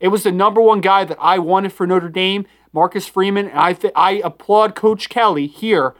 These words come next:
for making this hire, getting Marcus Freeman to come to South Bend, a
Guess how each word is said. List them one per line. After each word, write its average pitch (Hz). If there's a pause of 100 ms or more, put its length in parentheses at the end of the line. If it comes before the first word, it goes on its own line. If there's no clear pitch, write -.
(140)
for 160
making 180
this 226
hire, 190 (240)
getting 214
Marcus 214
Freeman 208
to 180
come 185
to 180
South 180
Bend, 170 (280)
a 165